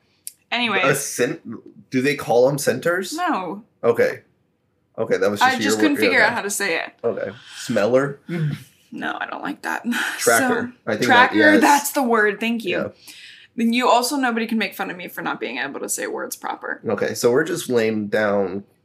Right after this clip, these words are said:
Speaker 2: ground rules as we go.
Speaker 1: Yeah. I've made the decision. Do you have one you wanna add?
Speaker 2: Um, I can make fun of you.
Speaker 1: <gasps> Anyways.
Speaker 2: Bam. <laughs>
Speaker 1: They find fresh scent and they kinda, like, settle for the night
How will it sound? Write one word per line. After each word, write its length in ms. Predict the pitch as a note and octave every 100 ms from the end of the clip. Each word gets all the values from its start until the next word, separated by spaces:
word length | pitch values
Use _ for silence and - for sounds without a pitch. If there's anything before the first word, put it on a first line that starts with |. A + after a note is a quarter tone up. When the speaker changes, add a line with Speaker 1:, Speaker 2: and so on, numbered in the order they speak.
| -
Speaker 2:
ground 260 | G#2+ G2+
rules 220 | G2 F#2 F#2
as 160 | F#2+
we 80 | -
go. 380 | - G#2+ D#2 G#2
Speaker 1:
Yeah. 360 | C#4+ F4 - - _ _ _ _ -
I've 180 | G#3 A3
made 180 | A3 F#3
the 60 | F3+
decision. 540 | F#3+ A3+ G#3 C#3+ G3
Do 100 | G3+
you 160 | G#3 B3+
have 160 | B3+
one 140 | C#4 C#4
you 100 | C4+
wanna 160 | C#4+
add? 520 | D4 E4 - _ -
Speaker 2:
Um, 880 | A2+ B2 A#2+ A#2+ A#2+ B2 A#2+ A#2+ B2 B2 _ _ _ -
I 100 | B2+
can 160 | A#2+ B2+
make 140 | A2
fun 160 | G#2 D#2
of 60 |
you. 180 | - A#2 _ _ _
Speaker 1:
<gasps> 840 | - - - _ _ _ _ _ -
Anyways. 460 | B3 A3+ F#3 E3
Speaker 2:
Bam. 340 | A2+ A#2 G2+ G#2 - D3 -
<laughs> 60 | _ _ _ _ _ -
Speaker 1:
They 180 | A#3+ B3+
find 240 | B3+ B3+ C4+
fresh 280 | D#4 D4+
scent 260 | - G#3+ G3+
and 140 | G#3 G#3
they 80 |
kinda, 260 | - A#3+ A#3
like, 180 | G#3+ G#3+
settle 340 | - G3 G3+
for 140 | G3+ B3
the 80 |
night 340 | B3+ B3+ B3+